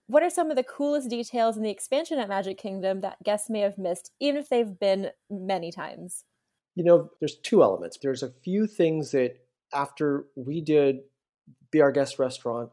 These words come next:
Speaker 2: and, and created a lot of original design for that restaurant and that area,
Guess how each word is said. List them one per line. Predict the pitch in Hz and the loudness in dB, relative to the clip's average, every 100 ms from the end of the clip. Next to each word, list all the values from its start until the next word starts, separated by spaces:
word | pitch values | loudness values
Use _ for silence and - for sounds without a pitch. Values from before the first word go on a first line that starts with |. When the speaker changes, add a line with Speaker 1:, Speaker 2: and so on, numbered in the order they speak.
| - | -10
Speaker 2:
and, | 113 110 | -10 -8
and | 117 | -12
created | - - 131 120 | -8 -4 -2 -2
a | |
lot | 117 117 123 | -2 -2 -2
of | 123 | -4
original | 117 120 123 123 | -10 -8 -6 -6
design | 113 110 110 117 | -6 -8 -8 -8
for | 117 117 | -10 -8
that | 117 113 | -6 -6
restaurant | 120 117 - 123 117 120 | -8 -10 -8 -8 -8 -10
and | 104 | -10
that | 110 101 - _ _ _ _ _ _ _ _ _ | -8 -8 -12 _ _ _ _ _ _ _ _ _
area, | 127 127 131 131 139 | 2 2 2 0 -4